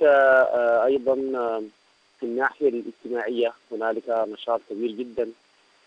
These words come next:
آه، لديوان الزكاة بالقضارف من خلال، آه، دعم الخلاوي. آه،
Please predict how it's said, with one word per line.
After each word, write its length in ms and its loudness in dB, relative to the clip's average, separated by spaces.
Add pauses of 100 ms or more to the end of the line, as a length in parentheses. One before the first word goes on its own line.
آه، 220 -4
لديوان 540 0
الزكاة 540 -4
بالقضارف 1300 -4 (120)
من 120 -14 (100)
خلال، 580 -6
آه، 260 -10 (180)
دعم 360 -6
الخلاوي. 880 -6 (640)
آه، 140 -4